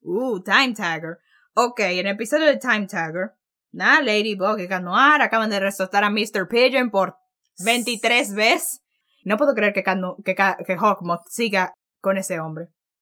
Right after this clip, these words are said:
Luego de repente llega Time Tagger, o sea, de repente aparece, porque él viene del futuro. Y,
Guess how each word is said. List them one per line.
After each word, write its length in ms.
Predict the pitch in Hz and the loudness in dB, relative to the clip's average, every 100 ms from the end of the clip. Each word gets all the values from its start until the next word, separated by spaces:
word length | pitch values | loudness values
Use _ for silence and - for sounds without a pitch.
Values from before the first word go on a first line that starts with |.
| _ _ _ | _ _ _
Luego 260 | 190 254 | -2 0
de 80 | 247 | 2
repente 340 | 233 226 226 254 | 2 0 -2 -2
llega 220 | 196 185 | -2 0
Time 260 | 269 339 269 | 2 2 2
Tagger, 320 | 190 170 170 | -4 -6 -8
o 40 | |
sea, 140 | 165 180 | -8 -8
de 80 | |
repente 320 | 175 180 262 262 | -6 -2 0 0
aparece, 520 | 208 285 226 170 - - - | 0 0 -2 -8 -14 -2 -2
porque 180 | 208 | 0
él 60 | 220 | -2
viene 220 | 220 226 | -2 -2
del 120 | 208 | -4
futuro. 560 | 202 175 285 302 180 - _ _ _ _ _ _ _ | -6 -6 -4 -4 -4 -12 _ _ _ _ _ _ _
Y, 400 | 208 247 302 370 | -4 -2 -2 -6